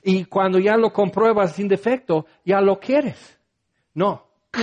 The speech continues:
Y le tienen que dar cuello. Entonces, crucificado y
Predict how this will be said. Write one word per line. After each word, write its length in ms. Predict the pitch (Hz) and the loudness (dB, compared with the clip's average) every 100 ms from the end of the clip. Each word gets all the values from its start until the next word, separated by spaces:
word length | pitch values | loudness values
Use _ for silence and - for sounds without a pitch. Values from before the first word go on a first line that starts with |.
| 196 _ - | -8 _ -12
Y 100 | 139 | -8
le 80 | 143 | -6
tienen 240 | 160 165 | -4 -6
que 160 | 156 160 | -4 -4
dar 180 | 147 143 | -4 -4
cuello. 300 | 170 160 - _ _ _ _ - - | -6 -6 -10 _ _ _ _ -18 -4
Entonces, 580 | 156 151 185 196 185 - | -4 0 0 0 -4 -6
crucificado 1000 | _ 214 247 233 196 202 220 202 139 139 _ _ _ | _ 0 0 -2 -6 -6 -2 -2 -2 -4 _ _ _
y 320 | 165 165 170 | -2 0 -2